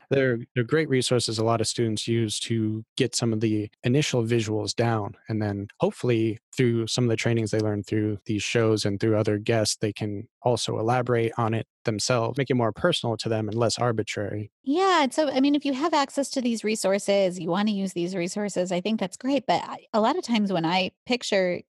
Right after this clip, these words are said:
Speaker 2: you know, utilizing these strategies, you know, when I, when I was in school or what we're doing in the lab, just a group of students who are trying to study this information with,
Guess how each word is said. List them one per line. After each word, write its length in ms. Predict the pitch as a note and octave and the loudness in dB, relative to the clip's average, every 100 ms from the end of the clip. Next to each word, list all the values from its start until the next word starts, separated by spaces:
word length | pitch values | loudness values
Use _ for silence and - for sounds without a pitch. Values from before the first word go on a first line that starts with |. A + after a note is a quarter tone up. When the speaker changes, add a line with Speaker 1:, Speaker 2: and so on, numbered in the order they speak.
| - | -8
Speaker 2:
you 80 | F3+ | -4
know, 80 | F3 | -2
utilizing 580 | F3+ G3 G3+ F#3 F#3 | -2 0 0 0 -2
these 160 | F3+ D#3+ | -4 -4
strategies, 720 | - E3 F3 F3+ F3 E3+ - - | 0 0 0 -4 -6 -8 -12 -10
you 100 | E3+ | -6
know, 100 | C#3 | -4
when 100 | C3+ | -4
I, 180 | A2+ F#2 | -6 -8
when 200 | - F3+ | -8 -4
I 60 | D3 | -4
was 120 | D#3+ | -4
in 60 | D#3 | -8
school 300 | - D#4+ C4 | -4 -2 2
or 80 | |
what 120 | F3+ D#3+ | 2 0
we're 120 | F#3 | -2
doing 260 | F#3+ F#3+ | 0 0
in 100 | F#3 | 0
the 100 | D#3+ | 0
lab, 320 | D#3+ G#3+ A3 G#3 - | 0 2 0 -2 -2
just 320 | D4 - - - | -4 -4 -10 -4
a 80 | G#3 | -2
group 360 | G#3+ G#3+ B3+ | 0 0 2
of 120 | G4+ | 0
students 560 | - - A3+ A#3+ A#3+ - | 0 -2 0 0 -2 -2
who 120 | A3+ | 0
are 140 | F#3+ F3 | 2 2
trying 280 | E3+ F3 | 0 0
to 80 | A3+ | 0
study 380 | - - G#3+ B3 | -2 -2 0 2
this 180 | A#3 A3+ | 0 0
information 920 | A3+ A3+ G#3+ F#3+ G#3+ A#3 A#3 A#3 - | 0 0 2 0 0 0 2 0 0
with, 200 | F3+ | 0